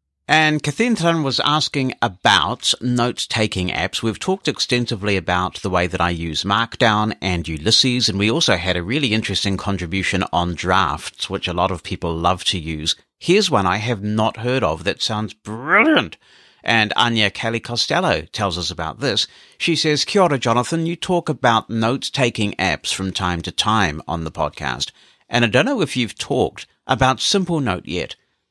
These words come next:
It's the notes app I use the most, particularly for shortish snippets of info. Your notes are automatically synced across platforms,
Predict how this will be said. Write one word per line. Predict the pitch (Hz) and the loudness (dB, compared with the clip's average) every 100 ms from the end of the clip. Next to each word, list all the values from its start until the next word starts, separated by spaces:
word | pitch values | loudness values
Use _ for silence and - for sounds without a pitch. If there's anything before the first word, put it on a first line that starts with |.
| _ | _
It's | 170 190 | 0 2
the | - | 0
notes | 165 151 151 - | 2 2 2 0
app | 110 107 - | 2 0 -2
I | 120 135 | 0 2
use | 147 104 92 85 | 2 0 0 -2
the | 107 | -2
most, | 117 147 92 - - _ _ | 0 0 -2 -4 -6 _ _
particularly | 156 226 226 147 98 64 65 - _ | -2 0 0 0 0 -2 -6 -10 _
for | - 131 | -6 -2
shortish | - - 160 92 95 - - | 0 2 2 2 2 2 0
snippets | - 151 139 127 - | -2 0 0 -2 -2
of | 143 143 | 0 2
info. | 170 - 80 71 - _ _ _ - _ | 0 2 0 0 -8 _ _ _ -20 _
Your | 131 | 0
notes | 143 208 156 - | 4 4 4 2
are | 139 | 2
automatically | 139 180 147 120 - 110 | 2 2 2 0 -2 -2
synced | 95 - 92 87 - | 0 2 2 0 -6
across | - - 107 - | -10 -2 -2 0
platforms, | - - 85 - - 71 101 156 | -2 0 -2 -2 -8 -6 -2 -2